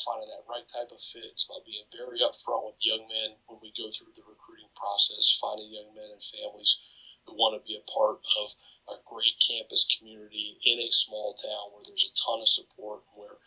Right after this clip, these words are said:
you know, we're the big show in town and people appreciate that. So, you know, you have to come at that from a, from a realistic standpoint. You gotta make sure that people understand what they're getting into, and,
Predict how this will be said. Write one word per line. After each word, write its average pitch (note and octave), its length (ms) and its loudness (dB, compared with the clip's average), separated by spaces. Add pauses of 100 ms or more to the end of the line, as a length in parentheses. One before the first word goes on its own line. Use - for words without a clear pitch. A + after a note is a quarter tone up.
(180)
you A2+ 80 -10
know, G#2 160 -12
we're A2 160 -10
the A2+ 160 -8
big A#2 160 2
show A2+ 320 4
in A2 160 -8
town A2 320 -4
and - 80 -16
people - 400 -10
appreciate - 640 0
that. F#2+ 240 -8
So, - 240 6 (460)
you A#2 80 -4
know, A#2 80 2
you A#2+ 160 2
have B2 160 4
to - 160 2
come D3+ 160 0
at - 160 -8
that A#2 240 0
from A2 160 -10
a, G2+ 240 -8
from G#2 160 -14
a G2 160 -18
realistic A2+ 480 4
standpoint. - 640 0
You - 80 -6
gotta G#2+ 240 -8
make G#2+ 160 -18
sure - 240 4
that G2+ 240 -12
people G2+ 320 -10
understand G#2+ 640 -2
what G#2+ 160 -16
they're - 160 -16
getting - 240 -8
into, G#2+ 400 -10
and, G#2 120 -16